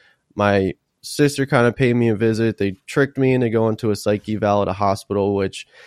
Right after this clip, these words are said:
you know, I knew all the right things to say that they couldn't keep me there. Um, you know, I knew to say that I wasn't suicidal, I didn't have a problem, X, Y, Z. So they're like, "All right, you're free to go, you're discharged."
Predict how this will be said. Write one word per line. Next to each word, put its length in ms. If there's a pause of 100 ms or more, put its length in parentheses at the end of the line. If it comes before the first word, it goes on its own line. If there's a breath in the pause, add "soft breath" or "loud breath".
(140)
you 120
know, 100
I 160
knew 240
all 160
the 100
right 240
things 280
to 80
say 320
that 160
they 140
couldn't 280
keep 220
me 100
there. 380 (300)
Um, 500
you 100
know, 280 (180)
I 80
knew 220
to 100
say 300
that 160
I 80
wasn't 340
suicidal, 640
I 60
didn't 180
have 140
a 60
problem, 520
X, 260
Y, 200
Z. 240
So 140
they're 120
like, 160
"All 80
right, 100
you're 100
free 160
to 80
go, 120
you're 140
discharged." 640